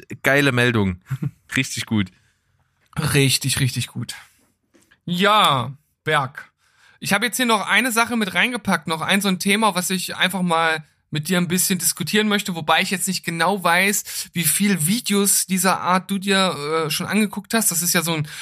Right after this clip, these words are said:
Speaker 2: so ein kleiner Trend, über den ich jetzt nochmal sprechen möchte. Und zwar gibt es ja auf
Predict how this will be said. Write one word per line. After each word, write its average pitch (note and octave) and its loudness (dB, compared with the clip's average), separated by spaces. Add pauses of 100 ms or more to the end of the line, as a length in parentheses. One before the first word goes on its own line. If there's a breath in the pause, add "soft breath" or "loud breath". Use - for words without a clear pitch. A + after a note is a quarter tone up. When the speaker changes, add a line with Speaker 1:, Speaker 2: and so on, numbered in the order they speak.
Speaker 2:
so - -6
ein D3+ -2
kleiner F3 2
Trend, G3+ 0
über D#3 2
den D3+ -4
ich D#3 -8
jetzt D#3 -4
nochmal D3+ -4
sprechen D3+ -4
möchte. F3 -4 (560 loud breath)
Und - -4
zwar E3 2
gibt G3 -4
es F3+ 2
ja F3+ 4
auf D3+ 0